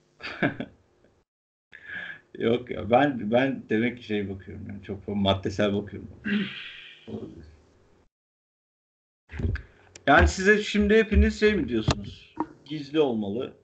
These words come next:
Speaker 1: işte falan filan.
Speaker 2: Ya
Speaker 1: Maddeli.
Speaker 2: hepsini bir kenara bırak. Bir insan hani içinden gelmey-,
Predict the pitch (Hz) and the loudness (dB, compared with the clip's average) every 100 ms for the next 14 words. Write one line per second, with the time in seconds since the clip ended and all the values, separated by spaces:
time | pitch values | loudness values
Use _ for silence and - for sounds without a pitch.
0 | _ _ - _ 113 127 127 _ _ _ | _ _ -20 _ -10 -10 -12 _ _ _
1 | 117 104 107 110 101 95 - _ _ _ | -10 -10 -10 -12 -12 -14 -18 _ _ _
2 | _ _ 220 - 151 165 196 - 220 220 | _ _ -6 0 0 0 -4 -2 -2 -2
3 | 202 - 202 208 254 - 170 208 - _ | -4 -2 0 0 -2 0 -2 -2 -8 _
4 | _ _ _ _ _ _ - 127 175 190 | _ _ _ _ _ _ -18 -10 -2 0
5 | 208 202 190 - 180 233 - - 302 202 | 2 0 -2 -2 -2 -4 -8 -10 -10 -10
6 | 190 - 202 202 214 214 220 220 202 196 | -12 -4 2 2 4 6 4 4 0 -2